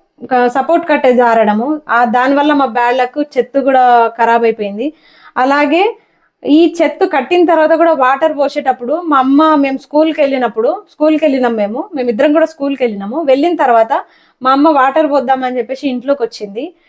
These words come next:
ఈ చెత్త కింద ఉండే సిమెంట్ మొత్తము మా అమ్మ తలపైన పడడం వల్ల మేము వచ్చే వరకు కూడా రక్తపు మడుగుల్లో మా అమ్మ కొట్టుమిట్టాడుతుంది.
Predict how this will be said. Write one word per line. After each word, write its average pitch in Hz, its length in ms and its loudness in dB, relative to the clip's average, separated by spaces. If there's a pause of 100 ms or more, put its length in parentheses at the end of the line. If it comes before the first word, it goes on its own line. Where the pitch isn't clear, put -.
(180)
ఈ 302 200 2
చెత్త 330 200 0
కింద 330 280 2
ఉండే 294 540 4
సిమెంట్ 285 560 -2
మొత్తము 262 440 -6
మా 254 160 -4
అమ్మ 240 180 -4
తలపైన 240 480 -2
పడడం 226 440 -2
వల్ల 214 280 -8 (440)
మేము 262 200 2
వచ్చే 269 320 0
వరకు 285 300 2
కూడా 285 280 2
రక్తపు 277 420 -2
మడుగుల్లో 269 540 2
మా 247 160 0
అమ్మ 247 160 -2
కొట్టుమిట్టాడుతుంది. 247 1120 -2